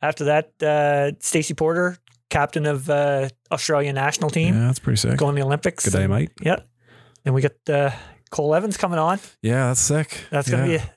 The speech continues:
Speaker 2: that's
Speaker 1: gonna be a
Speaker 2: sick.
Speaker 1: good one. I mean,
Speaker 2: Yeah.
Speaker 1: guy young being the captain of, uh, New
Speaker 2: Yeah, it's not
Speaker 1: Zealand.
Speaker 2: even fair, really, is it?
Speaker 1: Yeah.
Speaker 2: Maybe we should just make him wait. <laughs> Didn't we say that in the
Speaker 1: How
Speaker 2: last
Speaker 1: many
Speaker 2: one? That
Speaker 1: <laughs> how, how much information can I get
Speaker 2: Yeah.
Speaker 1: on a guy that's in his twenties?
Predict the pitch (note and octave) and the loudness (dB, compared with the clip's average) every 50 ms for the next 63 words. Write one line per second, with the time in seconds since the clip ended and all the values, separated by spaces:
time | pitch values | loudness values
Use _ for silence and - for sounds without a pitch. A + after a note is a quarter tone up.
0 | - - C#3+ D#3 - - - C#3+ D3+ D3 E3+ F3+ F3+ D#3+ C#3+ D3 D#3+ D#3 D3+ D3+ | -4 -2 -2 0 0 0 0 0 0 0 0 0 0 0 0 0 0 0 0 0
1 | - G#2 G#2 - - _ _ _ - - - - _ _ - - _ - F#3 F3 | 0 0 0 -2 -4 _ _ _ -20 -20 -20 -20 _ _ -20 -10 _ 0 2 2
2 | E3+ D#3+ C#3+ - _ - - - - - - _ _ _ - D#3+ E3+ F3 F3+ E3+ | 2 0 -4 -8 _ -20 -20 -20 -20 -20 -20 _ _ _ 0 2 2 2 2 2
3 | D3+ D#3 D#3 D3 D3 - - D3+ D#3 - - D#3 D3 D3 C#3 C3 C3 C#3+ C#3 C3+ | 0 0 0 -2 -2 -2 0 0 0 0 -2 -2 -2 -2 -2 -2 0 0 2 2
4 | C3+ C3+ C3+ C#3 F3+ F#3+ F#3+ C#3 G2+ G2+ - C3+ C3+ B2 G#2 F#2 - - C3 B2+ | 2 0 0 0 0 2 2 2 2 2 2 2 2 2 2 2 0 0 0 0
5 | G#2 F2 F#2+ F#2+ F2 E2 E2+ F2 D#2+ D2 B1+ G3+ F#3 C#3+ - - _ - A2 A2+ | 2 2 0 2 2 2 2 2 2 0 0 0 -2 -2 -4 -8 _ -4 -2 0
6 | A#2+ A2+ G#2 F#2+ - - F#2 E2+ E2 - - E2+ E2+ E2 - E2 D#2 D#2 D#2 C#2 | 2 2 2 0 0 -2 -2 -2 -2 0 0 0 0 2 2 0 2 2 0 0
7 | C2 - - - - - G#4 - - - F5 - - - - - - - D#3 - | -2 -4 -6 -4 -2 -2 -2 -2 -2 -8 -10 -8 -8 -10 -10 -6 -2 0 0 2
8 | - G#3+ - - F#3+ D3 C#3+ D#3+ E3 C3+ G#2+ A#2 A2 A2 A2 G#2+ G#2 G2 F#2+ - | 2 0 0 0 0 0 2 2 2 2 2 2 2 2 2 2 2 2 2 2
9 | G#2 G#2 - - A#2+ A2 G#2+ G#2+ G#2 G2+ - G#2 G2+ G#2+ - - - - - C#3 | 2 0 0 0 0 2 2 2 0 0 0 -2 -2 -2 -4 -6 -8 -6 -4 -4
10 | - - - - - B3+ A#3 - - G#3+ A#3 A#3+ - - - F#3 G#3+ B3+ C4+ - | -2 -2 -2 0 0 0 -2 -2 0 0 -2 -2 -2 -2 0 0 2 2 0 -2
11 | A#3+ F3 F3+ G3 F#3 G#3+ D#3+ D3 D#3+ - - F#3+ D3+ C3 - D#3 D3+ D3 B2+ C#3+ | -2 -2 0 0 0 0 0 0 0 0 0 0 -2 0 0 0 0 0 2 2
12 | D#3 E3 - - - _ _ _ _ - - B2 C3 B2 G#2+ D#3 D#3+ E3+ D#3+ E3 | 0 0 -2 -6 -14 _ _ _ _ -6 -2 0 0 2 2 0 0 2 2 2
13 | E3 D#3 - F3 D3+ C#3+ B2+ - - - E3+ E3+ B2+ A3 B2 - - | 2 0 0 -2 -2 -2 -2 -2 -2 0 0 0 2 0 0 -2 -4